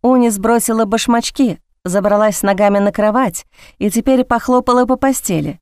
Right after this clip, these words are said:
сама упираясь спиной в стену. «Раскроют, значит, раскроют. Тогда тебе будет непросто с учётом реакции Херсира Ива. Если ты смогла так легко меня раскусить, то и остальные».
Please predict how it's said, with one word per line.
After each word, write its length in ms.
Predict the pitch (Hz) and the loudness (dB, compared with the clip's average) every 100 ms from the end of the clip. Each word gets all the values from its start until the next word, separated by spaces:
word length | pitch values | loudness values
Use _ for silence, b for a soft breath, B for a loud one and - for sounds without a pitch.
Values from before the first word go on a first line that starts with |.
| _ _ _ _ | _ _ _ _
сама 460 | - - 214 226 214 | -6 0 2 4 2
упираясь 460 | 180 208 214 202 190 | 0 0 2 0 0
спиной 380 | - 202 208 | -2 0 0
в 60 | 208 | -2
стену. 460 | - - 160 - - _ _ _ _ _ _ _ _ _ _ - - | -6 -6 -4 -6 -10 _ _ _ _ _ _ _ _ _ _ -20 -6
«Раскроют, 600 | 214 233 - 285 320 202 | 0 0 0 0 2 2
значит, 360 | 180 233 233 240 | 0 0 0 0
раскроют. 640 | 262 254 - 170 151 - - _ _ _ _ _ _ _ _ _ - | 0 -2 -2 -2 -4 -8 -20 _ _ _ _ _ _ _ _ _ -6
Тогда 300 | - 226 285 | -2 0 0
тебе 240 | - 240 | 2 0
будет 320 | 208 220 233 285 | 0 0 0 2
непросто 500 | 302 302 196 170 185 | 2 2 0 0 -4
с 100 | 202 | -4
учётом 400 | 196 196 202 196 | -2 -2 0 0
реакции 520 | 202 180 - - 190 | 2 0 -2 -4 -2
Херсира 500 | 208 202 - 208 233 | -2 -4 -2 -2 -2
Ива. 540 | - 180 156 160 165 - _ _ _ _ _ _ _ _ _ _ - | -2 -2 -2 -2 -6 -12 _ _ _ _ _ _ _ _ _ _ -8
Если 400 | 190 247 - 262 | -2 -2 0 -2
ты 220 | 269 208 | 0 0
смогла 440 | - 214 208 226 | 0 0 2 0
так 200 | 226 220 | 0 0
легко 320 | 247 240 - | 0 0 0
меня 280 | 214 202 214 | 2 2 2
раскусить, 720 | 214 220 - 233 170 156 - - _ _ _ _ | 0 -2 -4 -4 -4 -8 -10 -20 _ _ _ _
то 120 | 254 | 0
и 80 | 262 | 2
остальные». 840 | 269 262 - 294 302 294 165 - | 2 0 2 4 4 4 2 -4